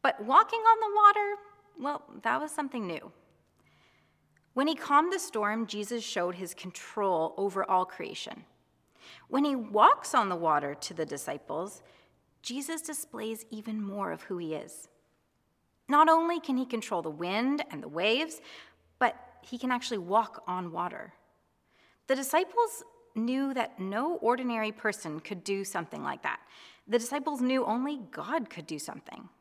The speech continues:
like that. When the disciples saw Jesus' power over the seas, it may have sparked a memory for them. Matthew tells us that Jesus came to the disciples in the fourth watch of the night.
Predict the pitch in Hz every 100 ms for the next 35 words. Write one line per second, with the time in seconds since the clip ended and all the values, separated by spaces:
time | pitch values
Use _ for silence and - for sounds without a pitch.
0 | _ - - - - _ _ _ _ _
1 | _ _ _ _ _ _ _ _ _ _
2 | _ _ - 254 269 254 262 311 320 359
3 | 359 - 233 233 214 208 196 196 - -
4 | 165 160 160 196 - 226 233 214 196 185
5 | - 147 139 139 - _ _ _ _ _
6 | _ - - 233 285 320 - - 220 226
7 | 190 175 175 160 - - - - 175 -
8 | _ _ _ _ _ _ _ _ _ _
9 | _ - - - 254 294 311 294 - 240
10 | 220 226 - 170 165 226 226 233 - 247
11 | 233 233 - - 240 214 208 202 185 -
12 | 196 196 214 196 - - 262 262 - 190
13 | 175 - 208 170 165 131 -